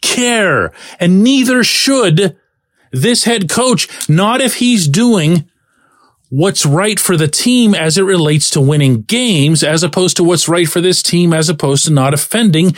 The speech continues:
future Hall of Famers. Figure it out. Figure out who and what you would want there.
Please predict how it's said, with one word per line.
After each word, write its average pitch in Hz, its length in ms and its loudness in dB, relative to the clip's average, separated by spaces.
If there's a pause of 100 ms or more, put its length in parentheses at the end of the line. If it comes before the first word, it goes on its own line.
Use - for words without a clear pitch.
(200)
future 190 460 0
Hall 165 240 2
of 165 100 -2
Famers. 190 680 0 (1800)
Figure 254 540 -2
it 220 60 0
out. 214 280 0
Figure 247 340 0
out 247 120 0
who 262 460 2
and 160 180 2
what 208 440 0
you 165 120 2
would 160 180 2
want 156 540 0
there. 82 420 -2